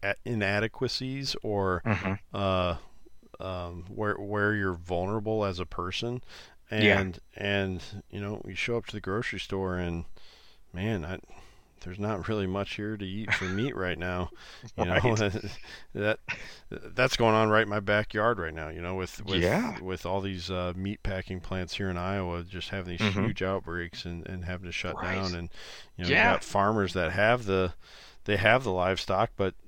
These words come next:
Speaker 1: they,
Speaker 2: Mm-hmm.
Speaker 1: there's no, <laughs> there's no one to process the meat. And so,
Speaker 2: Right.
Speaker 1: y-, yeah, so you're exactly right. People are having to,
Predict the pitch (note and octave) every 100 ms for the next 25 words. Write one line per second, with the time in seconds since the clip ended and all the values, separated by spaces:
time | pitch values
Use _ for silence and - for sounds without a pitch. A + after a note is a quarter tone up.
0 | - G#2+ G#2 G2 F#2+ G#2 G2 G2+ G2+ G#2+
1 | - C3+ A#2 G#2 G2+ G#2 G#2 G#2 G2 A2
2 | G#2+ G#2 A2 F#2+ G2 G#2+ A#2 - F2 G2
3 | F2 - - - A2 G#2+ D3+ A2 G2+ G#2+
4 | A#2 F#2 - G#2+ G2+ F#2+ - - - A2+
5 | A2+ G#2 G#2+ G#2+ G2 G#2+ G2 - G#2 A2
6 | A#2 A2 G2 - - - F#2+ G#2 G#2+ G#2+
7 | G#2+